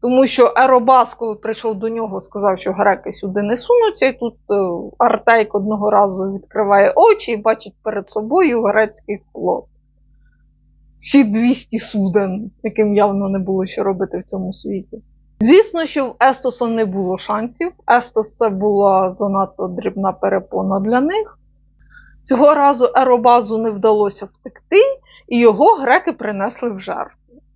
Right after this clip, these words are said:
Взагалі класна штука. Але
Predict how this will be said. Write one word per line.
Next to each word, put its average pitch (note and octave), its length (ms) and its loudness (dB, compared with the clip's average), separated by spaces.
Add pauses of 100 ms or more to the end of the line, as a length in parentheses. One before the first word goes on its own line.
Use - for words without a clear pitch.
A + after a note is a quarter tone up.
(560)
Взагалі G3+ 680 0
класна - 480 -12
штука. - 420 -14 (420)
Але C4+ 520 2